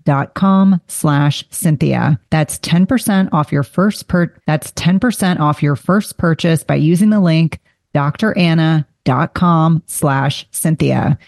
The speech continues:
It's delicious and nutritious. Do you find yourself struggling to get a good night's sleep?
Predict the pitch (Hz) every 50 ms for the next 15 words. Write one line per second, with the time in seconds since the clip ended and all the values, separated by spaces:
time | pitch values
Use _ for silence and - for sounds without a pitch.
0 | - _ _ _ - 180 214 233 - - - 262 226 202 196 180 - - 202 196
1 | 190 - - - - - 147 143 139 143 151 156 160 - - 156 135 127 - -
2 | 127 123 120 - - - - - - _ _ _ _ - 247 294 285 - 311 294
3 | 269 269 262 - - 233 208 - - - - - 151 147 135 151 147 147 147 147
4 | 147 135 - 170 139 - 139 131 131 123 - 160 139 - 139 139 - 127 131 131
5 | 131 131 - - - - 127 123 120 120 117 -